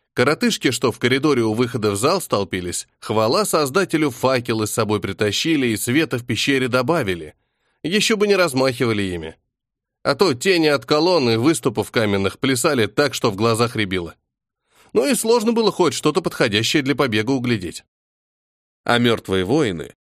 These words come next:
уже заметно приблизившись, вознамерились, похоже, с боков орка обойти. Окружить его захотели.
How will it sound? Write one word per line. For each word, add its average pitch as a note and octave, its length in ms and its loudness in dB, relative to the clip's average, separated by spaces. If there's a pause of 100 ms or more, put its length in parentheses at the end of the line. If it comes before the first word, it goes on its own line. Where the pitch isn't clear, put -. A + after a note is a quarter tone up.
(120)
уже G#3 240 2
заметно C3 460 2
приблизившись, G#2+ 800 -2 (260)
вознамерились, F#3+ 800 2
похоже, F#3 420 2
с D3 60 -8
боков E3+ 440 0
орка A2+ 300 0
обойти. E2 500 -6 (460)
Окружить B2+ 600 2
его D3+ 180 2
захотели. F#2+ 560 -8